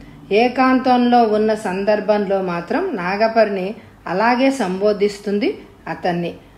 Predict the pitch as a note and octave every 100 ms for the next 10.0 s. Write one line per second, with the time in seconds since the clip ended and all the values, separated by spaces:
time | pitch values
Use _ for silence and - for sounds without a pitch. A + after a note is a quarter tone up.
0 | - E3+ F#3 - G#3 F#3+ F#3 F#3 A#3+ A#3+
1 | D#4 C#4 F#3 G3+ G#3+ A#3 A3+ A3+ A3 A3
2 | A3+ F#3 F#3 F3+ - G#3+ F#3 F#3+ F#3+ F3+
3 | A3 E4+ - - - - G3 F#3 F3+ C4
4 | A#4+ - F#3 G3 A#3 G3 F3 F3+ F3 E3+
5 | - - - - - - G#3 G3+ G3+ A#3+
6 | C4 C#4 C4 B3+ G3 A3 A#3+ A#3+ A3+ B3
7 | A#3+ - - G3+ - B3 G#3 G3 G#3+ G#3+
8 | G#3+ G#3 - - - G3+ B3+ G#4 - -
9 | - - - F#3 G3 G#3+ A#3 A3 G#3+ G#3